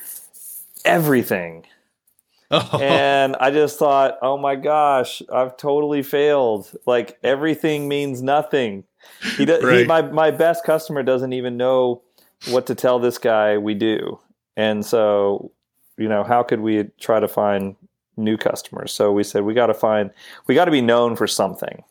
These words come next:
Speaker 2: Mm-hmm.
Speaker 1: And so, you know, we kind of leveraged the,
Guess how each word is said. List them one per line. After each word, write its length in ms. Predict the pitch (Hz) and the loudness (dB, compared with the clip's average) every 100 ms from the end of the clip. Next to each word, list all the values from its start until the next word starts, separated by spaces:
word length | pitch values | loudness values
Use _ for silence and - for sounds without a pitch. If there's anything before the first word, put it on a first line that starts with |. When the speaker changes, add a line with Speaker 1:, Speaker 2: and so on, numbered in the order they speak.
| _ _ - | _ _ -10
Speaker 2:
Mm-hmm. 420 | 123 104 107 - | -8 -6 -8 -4
Speaker 1:
And 720 | 110 107 107 104 104 104 - | -2 0 -2 -2 -4 -8 -10
so, 560 | - 117 110 107 107 - _ _ _ 117 | -2 2 2 2 0 -6 _ _ _ -6
you 120 | 110 | -4
know, 120 | 107 | -2
we 200 | 117 123 | -2 -2
kind 220 | 131 131 | -2 -2
of 240 | 113 101 - _ _ _ _ _ _ _ _ - - _ - | -2 -6 -12 _ _ _ _ _ _ _ _ -20 -20 _ 0
leveraged 500 | 113 113 120 101 - | 2 2 0 -2 0
the, 340 | 107 101 101 | 2 2 0